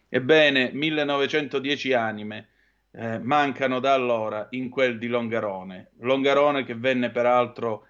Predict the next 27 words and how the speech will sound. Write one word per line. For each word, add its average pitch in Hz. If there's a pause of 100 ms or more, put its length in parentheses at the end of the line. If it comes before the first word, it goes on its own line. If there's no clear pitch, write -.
(160)
spazzato 151
via 143
insieme 131
ad 123
alcuni 120
paesi 120
del 110
circondario. 107 (420)
Ne 135
parleremo 170
con 156
una 160
dichiarazione 156
di 143
Lucia 147
Lopalo, 131
che 127
è 120
il 127
presidente 127
dell'arpa 127 (220)
Lombardia, 135
e 127
l'avremo 123
ospite 117
domani 123
sera, 117